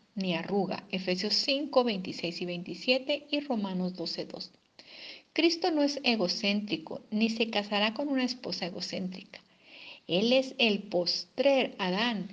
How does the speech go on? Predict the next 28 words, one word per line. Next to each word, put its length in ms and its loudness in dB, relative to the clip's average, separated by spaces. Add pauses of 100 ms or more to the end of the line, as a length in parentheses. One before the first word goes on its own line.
(340)
y 100 4
recuperó 640 2
todo 680 2 (140)
lo 120 -2
que 100 -2
el 60 -2
primer 320 -4
Adán 280 -2
perdió. 360 -10 (460)
El 80 -8
primer 300 -4
Adán 360 0
era 160 0
egocéntrico. 760 -8 (560)
El 140 0
postrer 400 -2
Adán 400 2
se 180 -2
interesa 560 0
en 140 -2
otros, 540 -4
es 200 0
un 140 -2
siervo 760 -4
y 120 -2
totalmente 880 -2
sin 200 -2
egoísmo. 600 -6